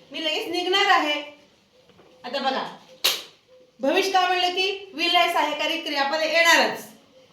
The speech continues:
"मी लगेच निघणार आहे." मग एक नंबरला कर्ता घ्यायचंय.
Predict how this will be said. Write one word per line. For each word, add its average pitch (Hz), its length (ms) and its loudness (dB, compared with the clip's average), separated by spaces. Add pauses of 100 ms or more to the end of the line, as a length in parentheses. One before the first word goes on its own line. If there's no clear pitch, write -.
"मी 349 180 -4
लगेच 349 380 2
निघणार 320 420 -2
आहे." 247 380 2 (180)
मग 294 140 -6
एक 302 320 -2
नंबरला 330 420 2
कर्ता 320 520 0
घ्यायचंय. 285 480 -2